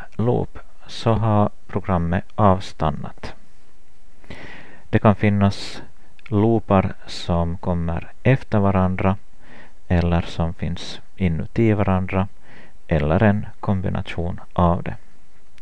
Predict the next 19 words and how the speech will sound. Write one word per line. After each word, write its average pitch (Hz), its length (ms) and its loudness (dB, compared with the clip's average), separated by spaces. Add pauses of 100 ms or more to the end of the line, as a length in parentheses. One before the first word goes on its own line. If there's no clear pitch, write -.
(480)
En 95 180 -2
loop 120 340 0
kontrolleras 104 720 4
oftast - 640 -2
med 95 200 2
en 90 100 0 (100)
variabel 98 720 2 (560)
som 87 380 -2
har 87 500 0 (100)
en, 82 400 -2 (380)
ett - 200 -4
värde - 360 0
då 104 140 2
som 85 260 -2 (360)
stiger - 840 0 (140)
eller 90 440 0 (140)
sjunker. - 720 -2 (1800)
Den 95 200 6
här 104 440 6